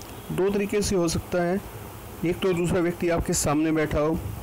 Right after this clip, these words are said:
दूसरा वो कहीं भी बैठा हो, तो आप, अगर वो कहीं दूर बैठा हो,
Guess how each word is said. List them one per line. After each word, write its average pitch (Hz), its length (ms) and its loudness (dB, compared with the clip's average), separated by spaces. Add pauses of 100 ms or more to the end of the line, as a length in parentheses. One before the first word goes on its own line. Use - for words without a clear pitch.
(260)
दूसरा 170 300 2
वो 202 120 4
कहीं 170 260 0
भी 190 100 2
बैठा 165 280 2
हो, 180 140 4
तो 190 180 0
आप, 160 360 2
अगर 165 240 2
वो 196 140 4
कहीं 180 260 0
दूर 180 220 2
बैठा 143 240 2
हो, 156 200 0